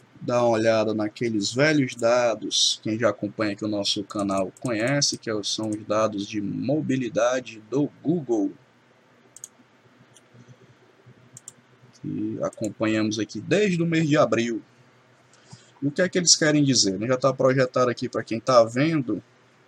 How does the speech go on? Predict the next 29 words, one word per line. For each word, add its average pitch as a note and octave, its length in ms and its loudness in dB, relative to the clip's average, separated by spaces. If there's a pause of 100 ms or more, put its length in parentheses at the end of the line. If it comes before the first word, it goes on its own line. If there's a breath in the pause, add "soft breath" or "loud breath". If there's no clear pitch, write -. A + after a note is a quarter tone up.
(140)
pelo A2+ 180 -2
YouTube, D3 400 0
eu E3+ 100 0
vou, D3 380 2
obviamente, C3+ 720 0
narrar C3 580 0 (640 loud breath)
os B2 680 2
dados A2 1080 2 (880)
pra G#2+ 140 -2
quem A2+ 160 -6
tá G#2+ 240 0
no A#2 100 -4
podcast. C3+ 720 2 (1400 loud breath)
O D#3 180 6
relatório D3+ 440 8
é D3 40 4
do C#3 80 4
dia C3+ 140 2
quatorze C#3+ 520 2
de C3 120 0
julho, D3+ 320 4
o D3+ 40 2
relatório A#2 320 2
até C3+ 120 0
perto C3+ 460 2
da G#2+ 140 -2
data G#2 280 0
de A2 160 -2
hoje, D3+ 400 0